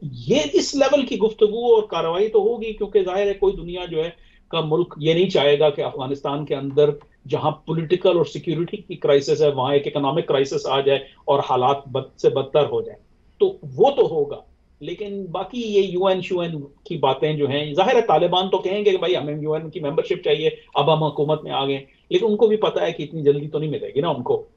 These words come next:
और ये इसमें बड़ा वक्त लगेगा। अभी तो bilateral recognition नहीं हो रही। अभी तो ये देखना है कि कतर जिसने दफ्तर दिया हुआ था, वो दफ्तर embassy कब बनता है, ठीक है?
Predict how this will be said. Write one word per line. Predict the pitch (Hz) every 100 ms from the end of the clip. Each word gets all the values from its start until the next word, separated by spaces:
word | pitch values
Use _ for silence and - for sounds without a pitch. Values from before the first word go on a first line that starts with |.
| -
और | 143 147 151
ये | 175
इसमें | 190 - 180 185 - 147
बड़ा | 139 151
वक्त | 151 147 -
लगेगा। | 151 156 160
अभी | 196 - 208
तो | - 208 202 214
bilateral | 139 156 170 180 185 254 220 185
recognition | 190 165 156 165
नहीं | 151 139
हो | 110
रही। | - - _ _ _ _ _ _ _ _ _
अभी | - 202
तो | 220
ये | 247
देखना | 262 196 208
है | 185 196 202 _ _
कि | -
कतर | - - 202 247 220
जिसने | 185 190 214
दफ्तर | 208 156 156 247 220
दिया | 175 147
हुआ | 139
था, | 120 120 - - _ _ _ _ _ _ _ _ _ _ -
वो | 208
दफ्तर | 196 185 -
embassy | 226 202 226 226 254
कब | 190 147
बनता | 123 113 123
है, | - _ _ _ _ _ _ _ _ - - - - - - - _ -
ठीक | 139
है? | 180